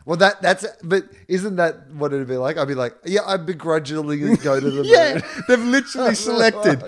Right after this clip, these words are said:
Speaker 2: They're taking seventeen people from the
Speaker 1: <laughs>
Speaker 2: planet Earth. There's
Speaker 1: And I'd be
Speaker 2: six billion
Speaker 1: like,
Speaker 2: people.
Speaker 1: "I guess I should."
Speaker 2: And you're just dragging your
Speaker 1: I
Speaker 2: fucking
Speaker 1: guess it's
Speaker 2: heels.
Speaker 1: a good opportunity.
Speaker 2: Hands in your pockets.
Speaker 1: I don't really want to,
Speaker 2: Kicking
Speaker 1: to be
Speaker 2: the
Speaker 1: honest,
Speaker 2: dirt.
Speaker 1: but,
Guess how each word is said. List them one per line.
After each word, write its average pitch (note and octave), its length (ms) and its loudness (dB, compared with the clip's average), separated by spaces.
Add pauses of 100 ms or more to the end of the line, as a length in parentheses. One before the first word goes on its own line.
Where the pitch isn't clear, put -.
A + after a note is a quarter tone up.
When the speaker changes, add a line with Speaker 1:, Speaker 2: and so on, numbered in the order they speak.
(160)
Speaker 2:
They're G3 100 4
taking F#3+ 460 0
seventeen G3 760 0
people C#3+ 360 0
from C#3+ 140 -2
the A#3 100 6
Speaker 1:
<laughs> - 0 -
Speaker 2:
planet D3 400 0
Earth. B2+ 220 2
There's D3+ 220 -2
Speaker 1:
And - 100 2
I'd E3+ 60 6
be E3+ 40 6
Speaker 2:
six E3+ 160 0
billion D#3 280 8
Speaker 1:
like, E3+ 80 -8
Speaker 2:
people. E3+ 400 2
Speaker 1:
"I E3 120 4
guess E3 260 0
I C#3+ 120 2
should." A#2+ 180 -4
Speaker 2:
And B3+ 140 0
you're B3 100 4
just G#3+ 180 2
dragging D#3 600 2
your D3+ 140 -2
Speaker 1:
I E3+ 60 2
Speaker 2:
fucking E3 160 8
Speaker 1:
guess D3+ 140 4
it's D3 140 4
Speaker 2:
heels. D#3+ 320 4
Speaker 1:
a - 20 4
good D3 100 4
opportunity. B2+ 680 -4
Speaker 2:
Hands F#3 340 2
in E3+ 120 -2
your D#3 100 2
pockets. C#3+ 400 2
Speaker 1:
I A#3+ 80 10
don't G3 140 4
really E3+ 160 2
want D3 240 0
to, B2 200 -2
Speaker 2:
Kicking F#3 300 6
Speaker 1:
to - 0 -
be D#3+ 60 2
Speaker 2:
the D#3+ 100 4
Speaker 1:
honest, C#3+ 140 2
Speaker 2:
dirt. D3+ 260 4
Speaker 1:
but, D3+ 300 4